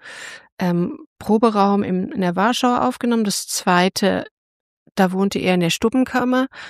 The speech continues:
Das dritte in der Rosenthaler zu Hause. Und dann hatte er irgendwann ein Studio.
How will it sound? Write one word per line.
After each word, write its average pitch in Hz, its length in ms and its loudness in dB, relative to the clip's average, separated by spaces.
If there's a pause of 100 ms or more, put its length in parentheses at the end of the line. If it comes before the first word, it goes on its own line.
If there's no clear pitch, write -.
(180)
Das - 280 0
dritte 247 760 2
in 196 140 2
der 175 120 2
Rosenthaler 240 760 -2
zu 240 240 -2
Hause. 277 360 -2 (300)
Und 196 120 -2
dann 196 180 4
hatte 208 200 2
er 190 240 2
irgendwann 185 380 -4
ein 185 40 -4
Studio. 185 560 0